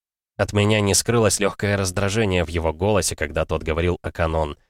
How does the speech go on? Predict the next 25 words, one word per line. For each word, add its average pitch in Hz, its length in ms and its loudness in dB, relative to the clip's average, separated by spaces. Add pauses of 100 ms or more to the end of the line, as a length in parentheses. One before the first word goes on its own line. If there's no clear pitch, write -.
(340)
Неудивительно, 82 800 -2
ведь 73 220 -4
она 73 180 0
тоже 90 280 -2
причастна 80 560 -4
к - 60 -8
смерти 78 380 -2
его 73 300 -2
отца. 76 340 -2 (800)
"Наверное, 127 540 4
ты 123 100 -2
прав", — 90 400 -2 (100)
согласился 76 680 -2
я. 73 260 -4 (480)
"Возможно, 135 460 2
Канон 139 320 4
поможет 127 440 2
нам, 82 260 0 (100)
надо 92 220 0
поговорить 92 460 0
с - 100 -2
ней. 78 220 -2 (320)
Но 101 140 0
не 110 140 2
здесь, 92 460 -2